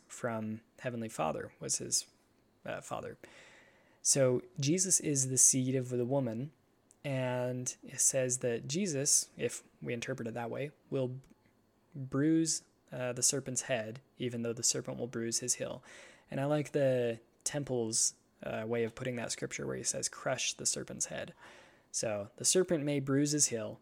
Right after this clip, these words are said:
but he'll crush his head. So what is that moment, or what are those things? When does the serpent bruise his heel? Well, I guess, you know, the serpent tempts us and leads us astray, so that could be interpreted as a bruise. And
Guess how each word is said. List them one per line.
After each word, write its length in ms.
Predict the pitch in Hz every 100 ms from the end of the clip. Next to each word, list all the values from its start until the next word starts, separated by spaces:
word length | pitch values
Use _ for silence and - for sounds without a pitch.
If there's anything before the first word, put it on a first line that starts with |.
| -
but 140 | 123
he'll 160 | 120 120
crush 260 | 131 123
his 140 | - -
head. 240 | 120 - _ - - - _
So 140 | -
what 280 | 147 202 202
is 220 | 208 165
that 240 | 127 110 -
moment, 340 | 117 110 110
or 60 | 135
what 180 | 160 170
are 100 | 160
those 240 | 151 139
things? 280 | 143 117 139
When 160 | 160
does 240 | 170 147 139
the 100 | 135
serpent 460 | - 139 135 120
bruise 240 | 117 127 127
his 160 | 123
heel? 320 | - 131 120 _ 160
Well, 140 | 147
I 80 | 147
guess, 380 | 143 143 - -
you 100 | 135
know, 260 | 120 120 127 _ _
the 80 | -
serpent 500 | - 131 123 127 120 - - - - _
tempts 380 | - 135 135 -
us 400 | 127 123 123 -
and 120 | 120
leads 200 | 120 127
us 140 | 131 -
astray, 460 | - - 113 113
so 140 | 123 127
that 180 | 131 -
could 160 | 147
be 100 | 135
interpreted 440 | 123 120 123 127 120
as 160 | 113
a 40 | 117
bruise. 420 | 113 110 123 135
And 160 | 117